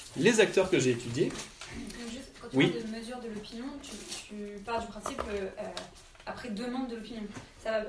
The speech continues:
Speaker 2: il y a <coughs> jamais, il n'est jamais question de mesure de l'opinion spontanée sans demande.
Speaker 1: Et ben
Speaker 2: C'est ce que
Speaker 1: justement,
Speaker 2: je veux dire.
Speaker 1: c'est, c'est là où j'allais en venir, c'est que, euh, les boîtes que j'ai étudiées, eux, leur truc, c'est de dire, mais en fait, plutôt que d'aller emmerder les gens, enfin, entre guillemets,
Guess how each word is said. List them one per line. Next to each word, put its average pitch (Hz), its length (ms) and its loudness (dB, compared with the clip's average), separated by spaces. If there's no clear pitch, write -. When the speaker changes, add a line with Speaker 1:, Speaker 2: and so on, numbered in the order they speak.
Speaker 2:
il 220 60 -10
y 214 60 -4
a 214 140 2
<coughs> - 260 10
jamais, 247 320 -2
il 220 80 -10
n'est 214 80 -6
jamais 226 180 -8
question 233 260 -8
de 214 240 -6
mesure 214 300 -4
de 220 100 -8
l'opinion 208 400 -8
spontanée 226 680 -8
sans 226 240 -10
demande. 214 260 -8
Speaker 1:
Et 143 60 8
ben 139 100 10
Speaker 2:
C'est - 0 -
ce - 60 4
que 143 40 2
Speaker 1:
justement, 202 280 8
Speaker 2:
je 214 40 2
veux - 60 2
dire. 202 100 0
Speaker 1:
c'est, 147 160 2
c'est 139 140 4
là 180 140 10
où 170 40 6
j'allais 139 220 6
en 131 80 4
venir, 196 240 2
c'est 135 180 2
que, 143 140 0
euh, 127 380 8
les 123 180 6
boîtes 175 220 8
que 143 100 2
j'ai 135 140 6
étudiées, 147 500 4
eux, 165 60 10
leur 156 140 10
truc, 226 140 0
c'est 147 120 4
de 135 40 4
dire, 180 140 6
mais 139 140 4
en 131 100 4
fait, 202 300 2
plutôt 226 400 2
que 147 300 4
d'aller 131 520 6
emmerder 123 320 4
les 127 160 6
gens, 139 180 0
enfin, 120 160 -2
entre - 140 -6
guillemets, 135 340 2